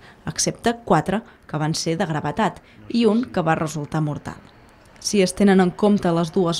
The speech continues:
morts laborals que hi ha hagut al novembre a la Garrotxa, el dos mil quinze ja supera en dos els morts per accident en horari de feina que va haver-hi el dos mil catorze. A les comarques gironines, entre el gener i l'octubre del dos mil quinze,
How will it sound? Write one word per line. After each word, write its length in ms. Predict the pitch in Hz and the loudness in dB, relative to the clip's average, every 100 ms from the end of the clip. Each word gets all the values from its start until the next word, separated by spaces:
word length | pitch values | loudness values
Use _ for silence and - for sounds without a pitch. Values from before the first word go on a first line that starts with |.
| 185 | 0
morts 320 | 185 170 - 175 | 0 0 -4 -6
laborals 480 | 165 180 170 165 - | -4 0 0 -2 -6
que 160 | 170 | -4
hi 60 | 170 | -2
ha 80 | 160 | -2
hagut 180 | 165 | -2
al 120 | 165 170 | -2 0
novembre 400 | 170 170 175 160 | 0 0 0 0
a 80 | 160 | 0
la 140 | 165 | 2
Garrotxa, 480 | 185 160 151 - 175 - - - - | 0 0 -4 -4 -6 -6 -20 -16 -8
el 80 | 165 | -4
dos 160 | 165 202 | 0 2
mil 160 | 247 | 2
quinze 320 | 254 254 190 | 2 0 2
ja 160 | 156 160 | 0 -2
supera 400 | 196 175 175 - - | -4 0 2 0 2
en 160 | 226 196 | 4 6
dos 300 | 165 262 - - - - - | 4 0 -6 -18 -20 -18 -10
els 160 | 151 | -6
morts 240 | 185 233 - | -2 -4 -2
per 160 | 175 | -4
accident 400 | 160 - 160 220 | -4 -4 0 2
en 160 | 220 180 | 4 4
horari 240 | 170 196 | 2 2
de 80 | 220 | 0
feina 400 | 226 156 170 220 | 0 -2 0 -2
que 160 | 180 165 | -2 0
va 80 | |
haver-hi 300 | 160 160 156 - | 0 0 -2 -4
el 160 | 156 | -4
dos 160 | 160 160 | -4 -2
mil 160 | 156 | -4
catorze. 480 | - 147 - - - - - - - | -4 -8 -10 -14 -20 -20 -20 -20 -20
A 140 | - 170 | -4 -2
les 140 | 170 - | -2 -2
comarques 460 | 185 175 180 170 - | -2 -2 -2 -4 -4
gironines, 540 | 185 202 175 190 180 196 | -2 0 2 2 0 0
entre 240 | 165 165 | -2 -2
el 120 | 160 160 | -2 0
gener 220 | 180 247 | 0 0
i 40 | 262 | 0
l'octubre 400 | 233 - 233 202 | -2 -2 0 0
del 160 | 175 156 | 0 -2
dos 160 | 156 170 | -2 0
mil 140 | 208 202 | -2 -2
quinze, 380 | 165 156 233 | -4 -2 -4